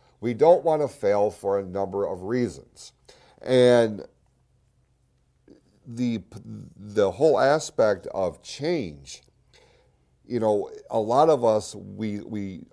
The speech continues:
automatically go to the negative side of the spectrum. You know, in, in a quick sidebar, Q, and I, and it just dawned on me, is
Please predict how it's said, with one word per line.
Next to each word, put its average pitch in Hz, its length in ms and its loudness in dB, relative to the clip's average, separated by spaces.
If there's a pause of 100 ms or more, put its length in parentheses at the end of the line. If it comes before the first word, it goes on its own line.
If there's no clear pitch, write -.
(100)
automatically 113 640 -2
go 110 280 2
to 104 220 -10
the 95 140 -4
negative 117 560 0
side 120 340 -2
of 101 140 -2
the 87 60 -10
spectrum. 131 560 -6
You 147 80 -12
know, 160 160 -4
in, 120 360 -8
in 107 280 -10
a 101 60 -12
quick 180 240 -10
sidebar, 92 720 -4
Q, 98 280 -8
and 110 100 -6
I, 107 40 -8 (200)
and 104 140 -8
it 101 140 -14
just 92 260 -14
dawned 143 340 -2
on 78 240 -10
me, 73 200 -20 (580)
is 110 560 2